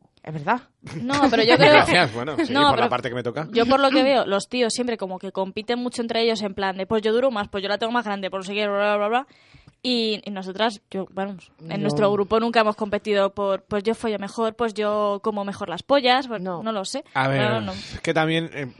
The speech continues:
Speaker 3: pasa, a ver, entre amigos y eso es una cosa, pero tú, imag-, por ejemplo, en el tema de encontrarte a alguien y si tú tienes un trauma,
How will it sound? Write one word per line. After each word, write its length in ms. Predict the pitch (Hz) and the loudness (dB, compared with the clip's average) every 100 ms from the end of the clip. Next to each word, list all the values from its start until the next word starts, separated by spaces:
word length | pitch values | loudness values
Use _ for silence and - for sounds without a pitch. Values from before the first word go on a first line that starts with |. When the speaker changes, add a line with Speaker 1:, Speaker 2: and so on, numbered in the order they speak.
| 120 117 | -20 -4
Speaker 3:
pasa, 380 | 151 151 175 156 | -2 2 2 2
a 160 | 120 | 0
ver, 140 | 117 104 | -4 -6
entre 240 | 95 95 | -10 -12
amigos 380 | 95 101 135 127 | -10 -8 -8 -6
y 20 | |
eso 140 | 131 131 | -8 -10
es 80 | 113 | -10
una 160 | 95 | -12
cosa, 200 | - 98 | -14 -16
pero 160 | 95 95 | -16 -14
tú, 180 | 123 135 | -14 -12
imag-, 320 | 135 127 110 | -10 -12 -10
por 160 | 131 117 | -8 -6
ejemplo, 420 | 139 120 90 - | -6 -6 -6 -8
en 140 | 107 | -6
el 100 | 110 | -6
tema 240 | 117 127 139 | -4 -2 0
de 220 | 139 143 | -2 -4
encontrarte 560 | 135 135 135 131 123 123 | -8 -8 -6 -6 -6 -6
a 60 | |
alguien 240 | 101 95 95 | -6 -10 -14
y 160 | 98 | -14
si 140 | 90 110 | -16 -14
tú 140 | 135 | -12
tienes 220 | 131 123 | -10 -10
un 120 | 110 90 | -12 -14
trauma, 280 | 80 80 | -18 -20